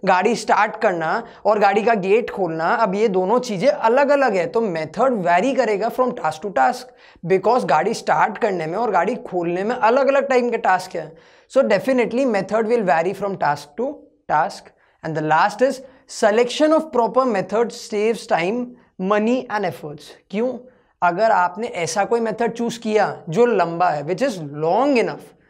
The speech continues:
तो वो definitely आपका टाइम, मनी और एफर्ट तीनों वेस्ट करेगा। So अगर आप बेस्ट मेथड या फिर प्रॉपर मेथड सेलेक्ट करते हैं,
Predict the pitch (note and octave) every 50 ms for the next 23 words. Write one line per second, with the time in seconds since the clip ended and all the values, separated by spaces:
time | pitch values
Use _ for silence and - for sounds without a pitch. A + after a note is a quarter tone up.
0 | _ _ _ _ _ - A3+ A3+ B3 B3 A3 A#3+ A#3 B3+ B3+ C4 B3 A#3 C4 C4
1 | B3+ B3+ B3+ B3 B3 B3 A#3 A#3 A#3+ A#3+ A#3 G#3+ G#3+ G#3+ G#3+ G#3 G3 F3 D#3 -
2 | F#3+ F#3 F3 - A#3+ B3 B3+ B3+ A#3 A#3 A3 - - A3 G3 F3+ F3 E3 E3+ F3
3 | E3+ - - - - _ - C#4 C#4 C4 C4+ C#4+ D4 C#4+ A3 F3+ D#3+ F3 A#3 C4+
4 | C4 C4+ C4+ B3+ B3+ A#3 F3+ A3+ A3 G3 E3+ F3+ F#3 F#3 - C4 C4 C4 - A#3
5 | A3+ A3 A3 D4+ D4+ D4+ C#4+ C#4 - C4+ C4 C4 - A#3 G#3 G#3 G3+ - - G3
6 | E3+ - - B3+ A#3+ F#3+ E3+ D#3 D#3+ E3